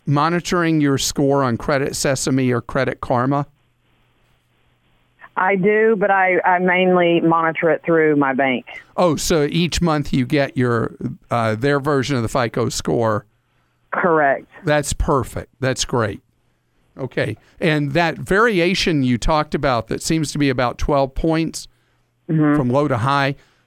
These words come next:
Speaker 1: the likely
Speaker 2: Yes.
Speaker 1: reason for that variation is based on percent of available credit you're using would lead to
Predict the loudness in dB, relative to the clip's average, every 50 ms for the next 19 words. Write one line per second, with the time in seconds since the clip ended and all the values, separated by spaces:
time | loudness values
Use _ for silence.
0 | _ _ _ _ -4 -2 -2 -2 -2 0 0 0 0 0 0 2 2 2 2 2
1 | 0 -2 -4 -4 -4 -2 0 0 2 2 2 0 0 0 -2 -2 -2 -2 -2 -2
2 | -2 -2 -2 0 0 0 2 2 2 0 0 0 -2 -2 -2 -4 -2 -2 -2 -2
3 | -2 -2 -4 -6 -4 -2 0 0 0 0 -2 -2 -4 _ _ _ _ _ -2 -2
4 | -2 -2 -2 -2 0 0 -2 0 -2 -2 -2 -2 -2 -2 0 0 0 0 0 0
5 | -2 -4 -4 -4 -2 -2 0 0 -2 -2 -2 -2 -2 -2 0 0 0 2 2 2
6 | 0 0 -2 -2 -2 -4 -8 -10 -14 _ _ _ _ _ _ _ -2 -2 0 0
7 | 0 0 0 0 0 -2 -2 -4 -4 -2 0 0 2 2 0 0 0 -2 -4